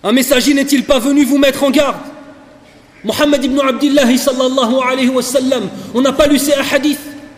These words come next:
on n'a pas lu le Coran, on n'a pas entendu tout ce qui nous attend. Ce jour-là, c'est fini de négocier. C'est fini de faire pitié.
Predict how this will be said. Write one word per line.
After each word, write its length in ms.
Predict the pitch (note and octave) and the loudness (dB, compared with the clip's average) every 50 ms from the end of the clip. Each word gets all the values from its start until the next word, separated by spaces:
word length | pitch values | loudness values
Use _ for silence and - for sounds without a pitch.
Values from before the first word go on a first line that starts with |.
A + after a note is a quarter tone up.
| - - - - | -20 -12 -6 -2
on 60 | A3+ | 0
n'a 100 | C4+ B3 | 0 2
pas 140 | - D4+ C#4 | 2 2 2
lu 80 | C#4+ | 2
le 80 | D4 - | 0 0
Coran, 460 | - C#4 C4+ C4+ - C#4 D4+ D4 C4+ B3 G3 E3 - - - - - - - - - - - | 0 -2 -2 -2 0 0 0 0 0 -2 -6 -12 -14 -18 -20 -20 -20 -20 -20 -20 -12 -4 -2
on 60 | A#3+ | 0
n'a 100 | C4+ C4 | 0 2
pas 140 | C#4 E4 D4+ | 2 2 2
entendu 360 | C#4+ C#4 D4+ D4 C4 D4 C#4+ | 2 2 2 2 2 2 0
tout 100 | C#4+ C#4+ | 0 -2
ce 100 | - - | -4 -2
qui 140 | - D4 D4 | -2 -2 -2
nous 180 | C4+ A#3+ A3+ C#4 | -2 -2 0 0
attend. 360 | C4+ B3+ - D#4+ D4+ C4+ - - - - - - - - - - - - - - - - - - - - - - - - - - - - _ _ | 0 0 0 0 -2 -2 -4 -10 -16 -18 -20 -20 -20 -20 -20 -20 -20 -20 -20 -20 -20 -20 -20 -20 -20 -20 -20 -20 -20 -20 -20 -20 -20 -20 _ _
Ce 140 | - - G3+ | -14 -12 -10
jour-là, 340 | F#3 D#3+ A#3 A3 A#3+ B3 A#3+ | -6 -6 -4 -4 -4 -4 -6
c'est 100 | - A3+ | -6 -8
fini 320 | G#3 - - B3 B3 C4+ | -8 -4 -2 0 0 0
de 60 | B3+ A#3 | 0 0
négocier. 480 | G#3 G3 E3+ F3+ D#3+ - - - - - - - - - - - - - - - - _ _ _ _ - - | -2 -4 -4 -6 -8 -8 -8 -10 -12 -16 -18 -20 -20 -20 -20 -20 -20 -20 -20 -20 -20 _ _ _ _ -16 -8
C'est 160 | - - B3 | -6 -4 -2
fini 240 | - C4+ C#4 C#4+ C#4 | 0 0 2 2 0
de 60 | - | 0
faire 200 | - - G3+ - | -4 -6 -6 -6
pitié. 360 | F3+ F#3+ - - - G3+ F#3 | -8 -10 -10 -10 -10 -10 -12